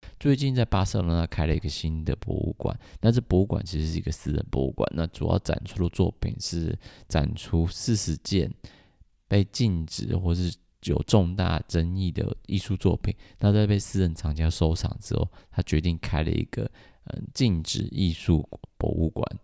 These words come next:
做了一个麦当劳叔叔，然后被钉在十字架上面的一个，呃，雕塑作品，或是关达诺贝，就是美国那个专门关，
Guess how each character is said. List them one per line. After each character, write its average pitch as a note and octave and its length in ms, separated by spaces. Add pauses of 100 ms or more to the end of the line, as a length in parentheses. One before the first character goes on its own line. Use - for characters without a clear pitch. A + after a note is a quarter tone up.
做 G2+ 200
了 E2 140
一 D#2+ 60
个 E2+ 120
麦 G#2 260
当 F2+ 160
劳 E2+ 160
叔 - 300
叔， D#2 220
然 D#2 80
后 E2 120
被 F2+ 160
钉 E2 240
在 D#2+ 160
十 - 160
字 D2+ 220
架 D#2 180 (120)
上 D#2+ 120
面 D#2+ 220
的 - 80
一 - 20
个， - 440 (140)
呃， - 260 (400)
雕 - 160
塑 D#2+ 200
作 D2+ 220
品， - 200 (540)
或 B2+ 200
是 G2 800
关 F2 180
达 F#2 140
诺 F2+ 260
贝， E2 320 (220)
就 - 160
是 D#2+ 140
美 D#2 240
国 E2 260
那 E2+ 100
个 E2 160 (120)
专 F2 120
门 D#2+ 180
关， E2 420